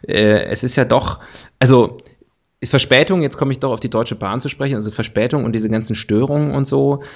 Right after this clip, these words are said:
ähm, auf der einen Seite denkt man sich, wie schwer kann's sein?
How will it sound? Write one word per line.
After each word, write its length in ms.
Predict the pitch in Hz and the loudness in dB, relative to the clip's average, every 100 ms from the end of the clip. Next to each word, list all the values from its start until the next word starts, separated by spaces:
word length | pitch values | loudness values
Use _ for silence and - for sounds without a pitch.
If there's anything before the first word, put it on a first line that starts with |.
| - - | -20 -8
ähm, 800 | - 110 113 113 113 110 107 - - - - _ _ _ _ - | 2 4 6 6 4 2 0 -4 -12 -20 -20 _ _ _ _ -4
auf 140 | 120 | 0
der 140 | 131 | 2
einen 160 | 95 143 | 2 4
Seite 200 | 139 143 | 4 4
denkt 220 | 135 139 | 2 0
man 160 | 127 127 | -2 -2
sich, 220 | 127 117 | -2 -2
wie 80 | 113 | -2
schwer 240 | - 120 | 2 0
kann's 260 | 131 110 98 | 0 -4 -2
sein? 400 | 90 101 185 | -4 -2 -4